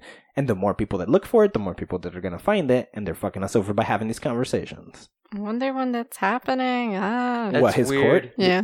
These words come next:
Speaker 3: It's weird to get a, a group message telling, uh, saying, after we're saying all this, telling me something I don't know.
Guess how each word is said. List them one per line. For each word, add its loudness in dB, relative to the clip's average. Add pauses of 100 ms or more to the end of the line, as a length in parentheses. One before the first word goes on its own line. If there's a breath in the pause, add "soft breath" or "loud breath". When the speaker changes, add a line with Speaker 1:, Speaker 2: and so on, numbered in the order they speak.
(120)
Speaker 3:
It's -4
weird 4
to 4
get 0
a, 2 (400)
a -12
group -12
message -4
telling, 0
uh, -2
saying, -4
after -2
we're 0
saying 0
all 2
this, -4 (440 soft breath)
telling 2
me 0
something -4
I 0
don't -6
know. -14